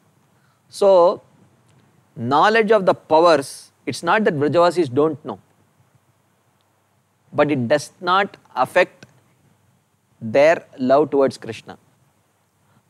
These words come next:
That knowledge, if at all it does something, it still enhances their sweet love towards Krishna. Hmm. So therefore, um,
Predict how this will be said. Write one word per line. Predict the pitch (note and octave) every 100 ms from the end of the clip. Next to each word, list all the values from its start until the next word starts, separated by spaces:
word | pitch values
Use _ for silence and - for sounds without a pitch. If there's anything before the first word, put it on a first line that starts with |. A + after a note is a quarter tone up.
| _ -
That | A2+ F#3+ G#3
knowledge, | E3 D#3 E3 G#3 G3 D#3 - - _ _ _ _ _ _ _ _ _ _
if | D3+ D3
at | F3+ G3
all | G#3
it | G3+ D#3
does | F3
something, | - E3+ D#3 F3
it | E3 -
still | - - G3+
enhances | G3+ C#3+ C#3+ D#3+ F3 F3
their | D3+ D#3
sweet | - C#3 C#3 -
love | B2+ A#2+
towards | A#2 A2+ G#2
Krishna. | - G2+ - _ _ _ _ _ _ _ _ _ _ _
Hmm. | - - _ _ _ _ _
So | - B2+
therefore, | D3 F3+ F#3+ F3 D#3+ - _ _ _ _ _ _ _ _ _ _ _ _ _ _ -
um, | G#2+ G#2 G2+ G2 F#2+ F#2 F2